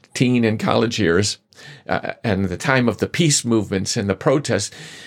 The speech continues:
you would often see bumper stickers and protest, uh, protest posters that advocated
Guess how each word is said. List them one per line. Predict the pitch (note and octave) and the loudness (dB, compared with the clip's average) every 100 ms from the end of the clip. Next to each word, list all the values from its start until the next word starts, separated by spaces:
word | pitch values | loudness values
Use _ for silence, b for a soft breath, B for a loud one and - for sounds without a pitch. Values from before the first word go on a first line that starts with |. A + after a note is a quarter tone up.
| B | B
you | C#3 C3+ | 2 4
would | C3+ | 4
often | D3 F#3+ F#3 D3+ | 4 2 0 0
see | C#3+ D3 C3 | 2 2 0
bumper | A2 B2 C3 G#2+ | 0 -2 0 -2
stickers | - G#2 - F2+ F#2 - - _ _ _ _ _ _ _ - | -2 -4 -2 -2 -2 -2 -8 _ _ _ _ _ _ _ -6
and | B2+ A2 G2 | 0 0 0
protest, | C#3+ D3 A#2+ G#2+ - _ - A2+ - | 0 0 0 0 -2 _ -14 -8 -2
uh, | G2+ G2 | -2 0
protest | - E3 D3+ A2 G#2+ - - - - | 0 0 0 -2 -2 -4 -10 -18 -6
posters | C#3 B2+ - G2+ C3 - - B B B | 0 0 0 0 0 0 -4 B B B
that | A#2+ G#2+ | -2 2
advocated | C3 E3 D3+ B2 A#2+ F2+ F#2+ G2+ | 2 2 -2 -4 -2 -2 -2 -4